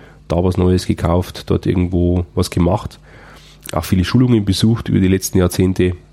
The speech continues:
dass man halt einfach am aktuellen Stand der Dinge ist, dass man halt weiß, was sind die Trends? Was lässt sich in einem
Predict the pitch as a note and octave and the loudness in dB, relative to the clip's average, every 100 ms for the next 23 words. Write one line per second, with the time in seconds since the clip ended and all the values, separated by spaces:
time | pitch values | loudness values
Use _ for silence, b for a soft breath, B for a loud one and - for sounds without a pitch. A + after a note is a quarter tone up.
0 | - - - - - _ - - - E2+ | -20 -20 -20 -20 -20 _ -20 -8 -4 0
1 | E2+ - F#2 A#2 A2+ - - - F2+ F#2+ | 0 0 -2 -2 -4 -6 -12 -4 -2 -2
2 | G#2 - G#2 G#2 - - G2 - G2 A#2+ | -6 -4 -2 -2 -2 -4 -4 -4 -2 0
3 | A2 - - - - F2+ F2 - F#2+ B2 | 0 -2 -4 -4 0 0 0 -2 0 0
4 | - - B B B B B B B B | 0 -8 B B B B B B B B
5 | F2 G2+ - A2+ G2 G2 G2+ C#3+ - - | -4 -2 0 0 0 2 0 0 -4 -6
6 | F#2 F#2 - - F#2 - - G2 F#2+ F#2 | -2 -2 -2 0 0 -2 -4 -4 0 0
7 | F2+ F2+ | 0 -2